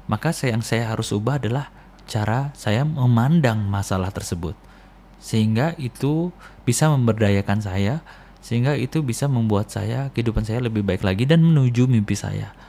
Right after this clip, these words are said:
Ya, kalau persepsi saya ini menjauhkan saya dari mimpi saya, berarti saya sudah pasti itu memilih persepsi yang salah. Kalau persepsi saya ini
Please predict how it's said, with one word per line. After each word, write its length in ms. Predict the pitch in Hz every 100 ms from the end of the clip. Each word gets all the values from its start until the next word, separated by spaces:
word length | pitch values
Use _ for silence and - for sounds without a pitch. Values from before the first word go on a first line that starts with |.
| - - - -
Ya, 160 | 107 - - - -
kalau 240 | 175 240
persepsi 480 | 156 151 135 - 139
saya 320 | 131 127 117
ini 240 | 110 113
menjauhkan 640 | 110 117 120 113 110 113 110
saya 160 | 104
dari 160 | 101 101
mimpi 240 | 101 98
saya, 400 | 107 156 139 113
berarti 400 | 110 113 101 -
saya 400 | 156 120 131 156
sudah 400 | - 131 131 120
pasti 400 | 104 101 - 127
itu 80 | 127
memilih 440 | 139 107 107 110 135
persepsi 480 | 117 - 95 - 117
yang 160 | 107
salah. 400 | - 90 90 - - - - - - -
Kalau 240 | 107 123
persepsi 400 | 117 113 107 -
saya 320 | 117 104 101 95
ini 360 | 107 104 101